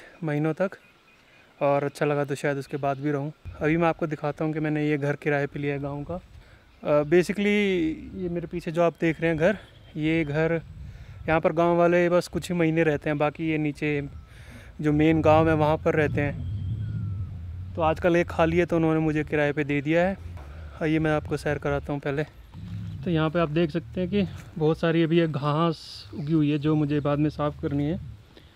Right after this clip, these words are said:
तो दोस्तों यहाँ पर देखेंगे जैसे आप एक नीचे ये कमरा दिख रहा है, तो यहाँ पर ये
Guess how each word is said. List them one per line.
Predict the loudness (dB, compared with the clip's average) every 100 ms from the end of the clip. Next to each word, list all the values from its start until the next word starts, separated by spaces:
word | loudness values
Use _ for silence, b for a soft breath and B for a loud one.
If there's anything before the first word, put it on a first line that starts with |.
| B
तो | -4
दोस्तों | -2 0 2
यहाँ | 4 4
पर | 2 2 2
देखेंगे | 4 2 4 4
जैसे | 4 4 2
आप | 2 2
एक | 2 4
नीचे | 2 4 4
ये | 4
कमरा | 2 0 2
दिख | 0 0
रहा | 0
है, | 0 -4 -18 -20 -20 -20 b b b b b b _
तो | -2 2
यहाँ | 4 4
पर | 4 4
ये | 6 6 6 4